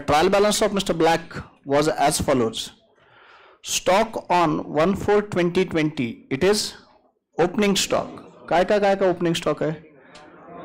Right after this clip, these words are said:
Raw material, work in progress, finished goods। अब इसमें से raw material and work in progress का जो ओपनिंग स्टॉक है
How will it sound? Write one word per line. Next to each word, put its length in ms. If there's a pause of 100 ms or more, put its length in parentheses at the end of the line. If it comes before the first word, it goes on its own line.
(160)
Raw 280
material, 600 (300)
work 260
in 220
progress, 520 (160)
finished 420
goods। 300 (1080)
अब 120
इसमें 320
से 160 (220)
raw 320
material 580
and 140
work 180
in 140
progress 340
का 120
जो 140
ओपनिंग 300
स्टॉक 300
है 260